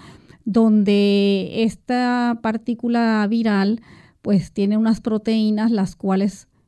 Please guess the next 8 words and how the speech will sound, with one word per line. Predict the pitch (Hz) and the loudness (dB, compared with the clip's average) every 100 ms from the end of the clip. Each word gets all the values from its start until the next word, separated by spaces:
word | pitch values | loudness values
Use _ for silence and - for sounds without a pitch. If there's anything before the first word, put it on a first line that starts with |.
| _ | _
se | _ - 220 | _ -2 0
le | 214 196 196 - | 2 2 0 -6
conocieron | - 185 185 202 208 | -6 -4 -2 -4 -4
como | 208 214 202 | -4 -4 -4
las | 190 | -4
espigas, | 196 202 - 262 254 254 269 - - - - _ _ _ | -6 -8 -8 -6 -4 -4 -6 -8 -20 -20 -20 _ _ _
que | 247 233 226 220 214 214 - | 0 2 4 2 2 0 0
aumentan | 214 214 208 226 277 311 294 294 214 208 214 | -2 0 0 0 2 2 0 0 0 2 0